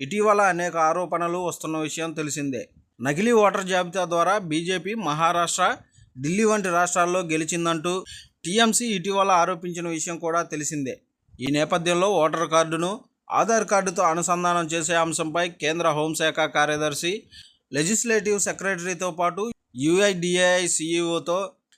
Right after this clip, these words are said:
భారత ప్రధాన ఎన్నికల అధికారి జ్ఞానేష్ కుమార్ భేటీ కానున్నట్లు తెలుస్తుంది.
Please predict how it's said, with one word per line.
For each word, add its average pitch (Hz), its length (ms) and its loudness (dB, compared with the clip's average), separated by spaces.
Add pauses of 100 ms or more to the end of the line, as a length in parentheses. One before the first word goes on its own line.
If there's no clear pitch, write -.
(140)
భారత 180 420 0
ప్రధాన 180 340 4
ఎన్నికల 180 340 0
అధికారి 170 480 0
జ్ఞానేష్ 170 480 -2
కుమార్ 170 300 -2
భేటీ 156 360 -4
కానున్నట్లు 156 640 -2
తెలుస్తుంది. 147 680 -6